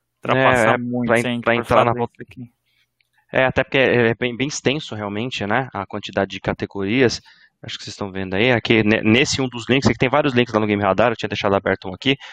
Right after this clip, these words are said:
Speaker 2: que são do, do, dos que foram nomeados aí pra, pra concorrer, né? Então você vê
Speaker 1: Uhum.
Speaker 2: que já tá bem separado aqui também, ó, Best Game Hardware em si, ó, já traz até,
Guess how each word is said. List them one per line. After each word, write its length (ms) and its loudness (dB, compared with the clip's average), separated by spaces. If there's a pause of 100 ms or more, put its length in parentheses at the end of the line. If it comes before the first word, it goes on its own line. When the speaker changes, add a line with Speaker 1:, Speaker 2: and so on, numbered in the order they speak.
(100)
Speaker 2:
que 80 -18
são 160 -2
do, 340 -2
do, 220 0
dos 180 -10
que 80 -14
foram 160 -2
nomeados 460 2
aí 100 6
pra, 240 0 (220)
pra 120 0
concorrer, 560 0
né? 140 0 (220)
Então 120 -4
você 160 -2
vê 100 0
Speaker 1:
Uhum. 60 0
Speaker 2:
que 60 -8
já 80 2
tá 140 0
bem 160 0
separado 560 0
aqui 160 -4
também, 360 -4
ó, 120 -2
Best 320 -2
Game 260 0
Hardware 400 0
em 80 -6
si, 240 0
ó, 140 2
já 180 0
traz 240 4
até, 300 6